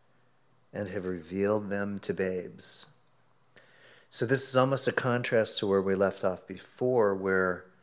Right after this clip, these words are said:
children or babes were being used to show not simply their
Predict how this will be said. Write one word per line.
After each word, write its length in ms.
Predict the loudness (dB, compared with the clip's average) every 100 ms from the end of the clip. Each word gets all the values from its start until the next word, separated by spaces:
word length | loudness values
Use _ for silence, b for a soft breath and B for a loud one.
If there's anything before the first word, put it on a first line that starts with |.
| b b b
children 760 | -2 2 4 4 0 -6 -8 -8
or 360 | -6 -6 -10 -20 -20 -6
babes 760 | -2 -2 -4 -8 -10 -8 -6 -8 -18 b b b b b b _ _ -10
were 180 | -4 -2
being 320 | -2 -4 -4
used 460 | -4 -4 -4 -6 -8
to 80 |
show 640 | -8 -2 0 2 0 -2 -6 _ _ b b b b -10
not 220 | -8 -4
simply 420 | -2 -2 -2 -4
their 440 | 0 0 0 -4